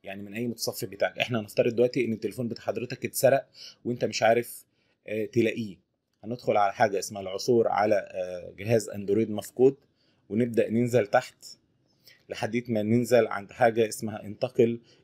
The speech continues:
اللي هو اندرويد كوم فايند، يعني انا هدور على الجهاز بتاعي المسروق،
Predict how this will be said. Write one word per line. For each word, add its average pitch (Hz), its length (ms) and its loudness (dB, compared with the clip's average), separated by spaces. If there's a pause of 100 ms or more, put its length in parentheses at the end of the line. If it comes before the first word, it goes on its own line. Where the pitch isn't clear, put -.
اللي 98 180 -2
هو 117 260 8
اندرويد 110 880 4 (160)
كوم 113 320 2 (100)
فايند، 95 420 -2
يعني 92 320 -8
انا 107 320 -2
هدور 110 360 8
على 104 340 4
الجهاز 104 520 2
بتاعي 104 600 0
المسروق، 101 500 -2